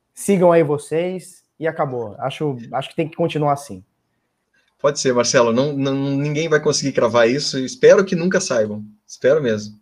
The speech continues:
Speaker 2: Espero mesmo. Felipe, uma hora e quatorze, eu queria, não queria, eu não queria tirar tanto tempo teu, mas eu tô muito feliz que você participou aqui comigo,
Speaker 1: Eu
Speaker 2: cara.
Speaker 1: tô felizíssimo, cara. Foi puta
Speaker 2: Muito.
Speaker 1: papo legal, adorei.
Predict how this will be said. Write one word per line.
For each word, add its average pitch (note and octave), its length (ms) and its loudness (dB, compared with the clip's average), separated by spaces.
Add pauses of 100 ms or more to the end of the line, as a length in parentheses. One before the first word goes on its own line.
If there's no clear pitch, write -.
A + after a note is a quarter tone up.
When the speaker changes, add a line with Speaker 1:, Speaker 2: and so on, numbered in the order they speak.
(340)
Speaker 2:
Espero A#2+ 400 0
mesmo. G#2 280 -4 (760)
Felipe, C3 540 -4 (600)
uma B2+ 180 0
hora C#3+ 140 6
e - 20 0
quatorze, C#3 460 0
eu B2+ 60 -6
queria, C3 280 0
não B2+ 100 -2
queria, C#3 260 0
eu C3 60 0
não C3 80 -2
queria C3 240 -4
tirar C#3+ 400 0 (320)
tanto E3+ 260 2
tempo D#3 260 -2
teu, D3+ 120 4
mas D#3 160 2
eu D3+ 160 -6
tô E3 240 0
muito D#3 400 0
feliz C#3 280 -6
que - 80 -8
você - 120 -2
participou B2 440 -4
aqui A#2+ 160 -6
comigo, A2+ 240 -4
Speaker 1:
Eu B2 120 -2
Speaker 2:
cara. C3 140 -2
Speaker 1:
tô - 60 -8
felizíssimo, E3 600 -4
cara. A#2 200 -4
Foi A#2+ 160 -8 (260)
puta D3+ 200 -4
Speaker 2:
Muito. D#3+ 140 4
Speaker 1:
papo E3 120 -2
legal, C#3 360 4
adorei. C3+ 520 2